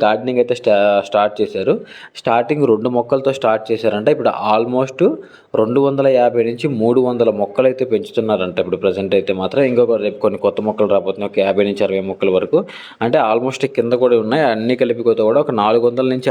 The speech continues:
ఐదు వందల మొక్కలు అయితే పెంచుతున్నారన్నమాట వీళ్ళు ఇంటి టెర్రస్ గా-, టెర్రస్‌లో టెర్రస్ గార్డెనింగ్ చేస్తూ. And ఇక్కడ ఎక్కువగా పూల మొక్కలు ట్రై చేశారు, ఎందుకు అంటే వాళ్ళ దేవుడికి పెట్టుకోవడానికి అంట. And ఇది చూడండి బే లీఫ్, మన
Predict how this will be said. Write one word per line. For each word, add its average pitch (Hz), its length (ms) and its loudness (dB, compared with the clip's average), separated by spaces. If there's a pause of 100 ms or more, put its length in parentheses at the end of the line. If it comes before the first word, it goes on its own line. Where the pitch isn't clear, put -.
ఐదు 104 200 -2
వందల 110 260 0
మొక్కలు 117 280 0
అయితే 120 200 -2
పెంచుతున్నారన్నమాట 101 680 -4 (100)
వీళ్ళు 95 120 0 (100)
ఇంటి 104 220 0 (360)
టెర్రస్ 107 340 0
గా-, 95 240 0
టెర్రస్‌లో 104 420 2 (120)
టెర్రస్ 101 340 0
గార్డెనింగ్ 98 380 -2
చేస్తూ. 92 300 -2 (640)
And 107 140 0
ఇక్కడ 120 180 2 (200)
ఎక్కువగా 151 340 2 (100)
పూల 131 260 2
మొక్కలు 131 260 0
ట్రై 107 200 2
చేశారు, 107 300 2 (100)
ఎందుకు 113 320 0
అంటే 113 240 -2
వాళ్ళ 104 160 0 (160)
దేవుడికి 113 360 2
పెట్టుకోవడానికి 95 600 -2 (100)
అంట. 90 140 -2 (540)
And 104 140 0
ఇది 101 100 -2
చూడండి 101 240 0 (100)
బే 113 80 4 (120)
లీఫ్, 113 240 -2 (220)
మన 107 120 -2